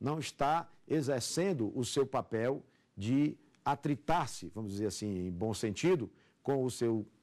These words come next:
companheiro de trabalho, com o seu subordinado de trabalho e exercendo o poder disciplinar de primeiro momento.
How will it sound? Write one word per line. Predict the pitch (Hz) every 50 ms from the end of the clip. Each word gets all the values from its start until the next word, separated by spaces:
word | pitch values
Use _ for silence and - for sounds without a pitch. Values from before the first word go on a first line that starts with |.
| _ _ _ _ _ _
companheiro | - 127 113 - 123 120 123 113
de | 107 107 101
trabalho, | - 117 107 104 117 143 147 131
com | - 113
o | 110
seu | - - 120
subordinado | 110 - 147 139 120 123 123 117 104 113 110 120 131 131 117 101
de | 95 98
trabalho | 95 127 135 135 131 147 170 185 180 - - _ - _ _
e | - 151 156 165
exercendo | 170 175 139 160 160 135 - - - 160 165 151
o | 151
poder | 117 135 139 131 135
disciplinar | 127 110 - 127 120 123 113 117 123
de | 120 107
primeiro | 117 120 123 120 127
momento. | 135 127 107 80 76